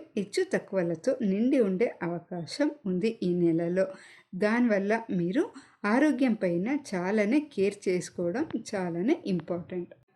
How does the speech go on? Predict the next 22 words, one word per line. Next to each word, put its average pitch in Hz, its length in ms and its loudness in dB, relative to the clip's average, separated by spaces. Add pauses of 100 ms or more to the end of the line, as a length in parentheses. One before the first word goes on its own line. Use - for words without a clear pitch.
(140)
వృశ్చిక 262 440 0
రాశి 220 440 4
వాళ్ళు 185 300 2
శుభ 214 300 0
ఫలితాన్ని 202 600 0
ఈ 202 280 0
నెల 185 240 4
పొందడానికి 190 800 0
మీరు 180 480 -4
చేసుకోవాల్సిన 196 640 2
పరిహారం 175 640 -2 (120)
ఏంటి 170 480 0
అంటే, 170 440 4 (380)
ప్రతి 320 360 4
మంగళవారం 226 640 4
నాడు 175 340 2 (120)
ఎర్ర 269 400 4
దాళింబ 208 500 2 (160)
పండుని 180 500 -2
మీరు 175 260 0
ప్రసాదంగా 180 720 -4
పంచాలి. 175 720 -2